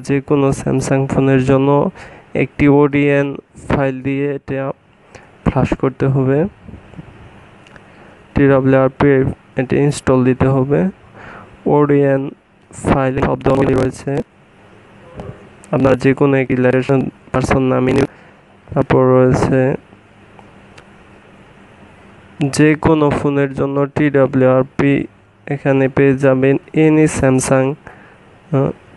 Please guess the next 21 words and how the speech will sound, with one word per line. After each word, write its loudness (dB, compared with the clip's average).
ফোনের, 2
যে 2
কোনো 4
ফোন, -4
প্রায় 2
সব 0
ধরনের 0
ফোনের -4
টি -8
ডাব্লিউ -2
আর -2
পি -2
এখানে -12
রয়েছে, 2
আপনারা 0
খুব 2
সহজে -2
নামিয়ে -6
নিতে -6
পারেন। -2
আমার 0